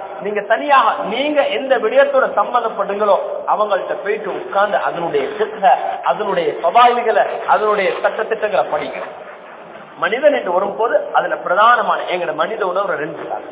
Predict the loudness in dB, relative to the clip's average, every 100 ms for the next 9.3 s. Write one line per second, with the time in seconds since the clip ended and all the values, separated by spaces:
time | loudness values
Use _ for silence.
0 | -16 -8 -6 -4 -2 -2 -2 -2 0 2
1 | 0 -2 -2 -2 -2 -4 -8 -6 -6 -8
2 | -16 -20 -18 -16 -10 -10 -10 -14 -14 -14
3 | -14 -14 -16 -16 -16 -16 -14 -14 -12 -12
4 | -10 -4 0 4 4 2 -4 -4 -2 2
5 | 4 2 0 -4 -4 -6 -2 -2 -2 -4
6 | 0 0 0 -4 -2 -2 -4 -6 -8 -4
7 | -4 -4 -8 -12 -16 -18 -20 -20 0 2
8 | 2 -2 2 2 2 0 0 -2 -4 -6
9 | -6 -12